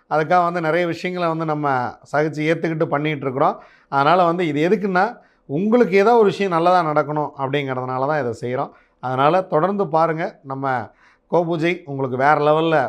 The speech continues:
ஒரு வாழ்க்கையை கொடுக்கும். வெள்ளிக்கிழமை ரோகிணி நட்சத்திரம் இணைந்து வருவது ரொம்ப அசாதாரணமான ஒரு விஷயம்.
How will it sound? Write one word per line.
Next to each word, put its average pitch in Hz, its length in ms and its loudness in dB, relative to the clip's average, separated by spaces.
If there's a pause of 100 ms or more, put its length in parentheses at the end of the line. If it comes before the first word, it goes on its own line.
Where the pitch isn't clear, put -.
ஒரு 123 160 -8
வாழ்க்கையை 127 500 -4
கொடுக்கும். 117 360 -6
வெள்ளிக்கிழமை 185 680 -2
ரோகிணி 170 280 -2
நட்சத்திரம் 160 540 -4 (680)
இணைந்து 170 340 0
வருவது 156 380 4 (360)
ரொம்ப 160 220 0
அசாதாரணமான 160 640 0
ஒரு 131 160 -6
விஷயம். 120 320 -12